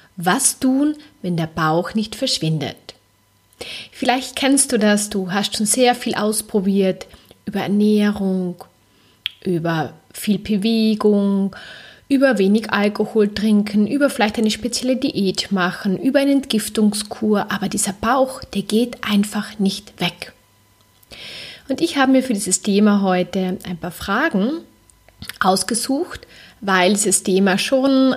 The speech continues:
nicht so einfach zu beantworten ist, aber mit diesen Fragen ist es etwas leichter zu beantworten, beziehungsweise ich möchte einfach einen guten Überblick geben, woran es liegt und was du speziell tun kannst, damit du das Thema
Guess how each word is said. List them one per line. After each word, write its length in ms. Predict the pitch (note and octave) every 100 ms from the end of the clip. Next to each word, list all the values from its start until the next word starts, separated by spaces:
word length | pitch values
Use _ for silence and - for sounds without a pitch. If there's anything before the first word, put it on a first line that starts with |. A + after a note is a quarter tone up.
| C4
nicht 340 | C#4 E4 - - -
so 220 | - -
einfach 360 | F#3 F#3+ B3+ -
zu 120 | B3
beantworten 760 | - D#3 D#3 D#3+ F3 E3 E3 G#3+
ist, 460 | E4 A#4+ - -
aber 240 | A#3 B3 B3+
mit 280 | B3 -
diesen 220 | G#3 G3+ F#3
Fragen 600 | - - E3 E3 F#3+ C4+ F#4+ - - - - - -
ist 100 | A3
es 80 | A3+
etwas 340 | - G3+ -
leichter 420 | D#3+ D#3+ G#3+ A#3+ A3+
zu 120 | G3
beantworten, 800 | F#3+ - E3 D#3+ E3+ D#3+ D#3+ E3+
beziehungsweise 880 | G3 - C#4+ D4+ - B3 A3+ A3+ A3+
ich 140 | -
möchte 400 | G#3+ G#3 - A3+
einfach 280 | F#3 G3 G#3
einen 220 | F#3+ F#3
guten 300 | G#3 G3+ F3 -
Überblick 580 | G3+ A3+ - C4 - -
geben, 440 | A3+ B3 C#4+ D4 - - - -
woran 340 | F#3 F3+ F3+
es 200 | C4 C4+
liegt 400 | D#4+ F#4+ - - - - - -
und 180 | G#3
was 180 | A#3 C4+
du 80 | D#4
speziell 500 | - C#4+ - A#3 G#3
tun 340 | G#3+ A3+ A#3+
kannst, 500 | A#3 - G#3+ G#3 G#3
damit 220 | A3 F#3+ G#3+
du 60 |
das 240 | G3 F#3 -
Thema 440 | F#3+ F#3 F3+